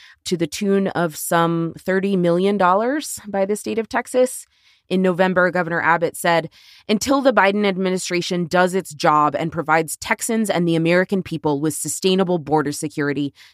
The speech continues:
Texas will continue doing more than any other state in the nation's history to defend against an invasion along the border, including adding more sanctuary cities like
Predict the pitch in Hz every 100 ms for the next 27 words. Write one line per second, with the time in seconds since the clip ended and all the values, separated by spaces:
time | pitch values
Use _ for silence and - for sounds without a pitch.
0 | - 233 - 262 208 196 185 185 175 165
1 | 135 180 175 165 156 151 151 151 170 196
2 | 196 180 170 - 156 143 147 151 156 160
3 | 160 139 - 147 - 143 135 135 - -
4 | - 175 185 - 202 202 196 170 165 -
5 | 160 147 156 135 165 165 143 143 139 139
6 | 143 143 143 135 131 123 123 - _ -
7 | 170 - 208 202 202 - 160 165 165 156
8 | 156 185 220 - 156 143 147 139 135 143
9 | 139 143 135 131